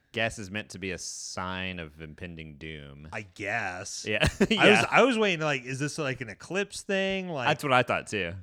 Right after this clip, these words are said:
Speaker 2: uh, that's, that's what I was thinking for sure.
Speaker 1: But it's not. Um, why did I write down? I have a note that says, "What is this machine?" Oh, oh, oh, oh. That's when I think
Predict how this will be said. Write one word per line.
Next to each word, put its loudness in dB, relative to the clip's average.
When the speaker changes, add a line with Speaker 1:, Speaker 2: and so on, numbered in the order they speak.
Speaker 2:
uh, 0
that's, 2
that's 2
what -2
I 0
was -8
thinking -10
for -14
sure. -8
Speaker 1:
But 4
it's 0
not. -2
Um, 0
why -6
did -4
I -2
write -2
down? -4
I -6
have -2
a 0
note 2
that -6
says, -4
"What 0
is 0
this -4
machine?" -6
Oh, 4
oh, 4
oh, 0
oh. 0
That's -4
when -4
I -4
think -8